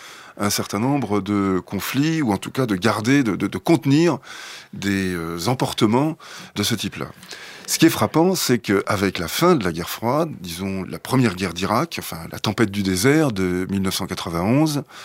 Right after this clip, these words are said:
les choses ont, euh, changé du tout au tout. Et ce qui était de l'ordre de la protestation,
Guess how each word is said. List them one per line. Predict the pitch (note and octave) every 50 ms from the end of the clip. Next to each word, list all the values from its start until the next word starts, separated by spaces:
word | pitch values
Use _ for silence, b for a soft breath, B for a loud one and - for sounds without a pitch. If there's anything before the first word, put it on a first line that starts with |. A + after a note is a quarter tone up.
| B B B B B B B B
les | G#2 G2+
choses | - - D#3 D#3 E3 D#3+ C3+ C#3+ - - -
ont, | A2+ G#2+ G#2+ G#2 G2+ G2 E2 D2+
euh, | D2+ C#2+ B1 B1+
changé | - - - A2+ G#2+ F#2 F#2+ A#2+ C3 A#2
du | G2+ F#2+
tout | - C#3 A#2+ G2+
au | F2+
tout. | - - A2 B2 D#3 E3+ - B B B B B B B B B B B -
Et | A2 G#2+
ce | - - B2+
qui | A#2+ - - C#3+ C#3
était | B2+ C3 - D3+ D3 D3 C#3 A#2+ B B B B B B -
de | G#2 A2+
l'ordre | A2 B2 B2+ B2+ B2+ A2 F#2 F#2
de | F#2 F#2
la | F2+ F2
protestation, | - - A#2+ - A#2 G#2+ - - G#2+ - - - A2 A2+ A#2+ C3 C#3 E3+